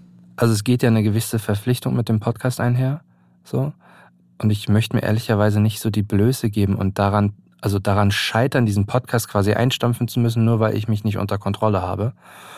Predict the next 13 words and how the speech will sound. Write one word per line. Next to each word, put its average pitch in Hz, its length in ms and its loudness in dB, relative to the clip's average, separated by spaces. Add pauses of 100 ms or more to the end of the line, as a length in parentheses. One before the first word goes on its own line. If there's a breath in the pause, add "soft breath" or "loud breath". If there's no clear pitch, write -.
(640 loud breath)
Der 110 200 2
Druck, 123 420 0
der 135 160 2
dadurch 123 400 0
entsteht, 127 580 0 (320)
ist - 320 0
mal 113 300 4
positiv, 139 680 0 (100)
aber 110 260 2
auch 104 160 0
natürlich 110 340 -4
mal 104 120 0
negativ. 123 480 -2